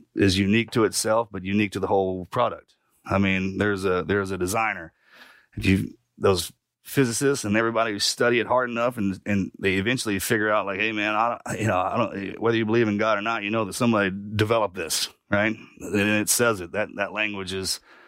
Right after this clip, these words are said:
is unbelievable, the way the patterns repeat themselves. The fact that we know that.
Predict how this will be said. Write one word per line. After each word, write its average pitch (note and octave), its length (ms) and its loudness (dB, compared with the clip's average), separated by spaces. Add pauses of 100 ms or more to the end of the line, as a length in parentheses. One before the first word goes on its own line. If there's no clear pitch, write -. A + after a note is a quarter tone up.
(460)
is G2+ 160 2
unbelievable, G#2 720 0
the F#2+ 60 -2
way G2 220 0
the F2 240 -4
patterns A2 460 -4
repeat A#2 240 -2
themselves. F2 680 0 (380)
The F2 80 0
fact - 300 -2
that A2+ 120 0
we A2 360 0 (400)
know A2 360 4
that. D#2 300 -2